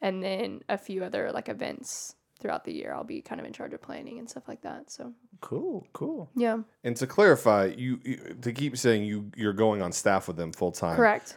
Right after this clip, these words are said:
Speaker 3: But it is not a paid position. I know we
Speaker 1: Correct.
Speaker 3: kinda alluded to this earlier, but I wanted to clarify. You are totally reliant on, um, Jesus to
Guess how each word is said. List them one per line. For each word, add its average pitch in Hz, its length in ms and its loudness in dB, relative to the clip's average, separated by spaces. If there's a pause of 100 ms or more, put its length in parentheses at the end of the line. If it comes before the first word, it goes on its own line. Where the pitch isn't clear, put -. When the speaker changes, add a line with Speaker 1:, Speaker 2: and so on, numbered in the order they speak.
Speaker 3:
But 117 140 10
it 113 120 6
is 101 140 0
not 107 180 6
a 117 100 8
paid 117 380 2
position. 95 720 0
I - 60 0
know 117 60 8
we 113 100 10
Speaker 1:
Correct. 117 140 4
Speaker 3:
kinda 117 220 4
alluded 104 300 4
to 98 80 -4
this 92 180 -2
earlier, 98 240 2
but 82 120 -2
I 87 40 0
wanted 92 280 -2
to 95 60 -2
clarify. 82 600 2 (500)
You 117 320 6
are 107 380 6
totally 120 400 2
reliant 101 680 0 (520)
on, 90 560 2 (540)
um, 82 460 -4 (200)
Jesus 104 500 -2
to 90 340 -4